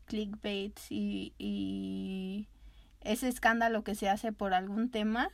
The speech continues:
este, obviamente les conviene porque van, saben que van a tener más comentarios y más vistas, y mientras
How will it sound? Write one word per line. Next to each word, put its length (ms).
este, 1080
obviamente 1040
les 260
conviene 560
porque 260
van, 280
saben 320
que 120
van 180
a 60
tener 300
más 160
comentarios 680
y 40
más 260
vistas, 520
y 220
mientras 640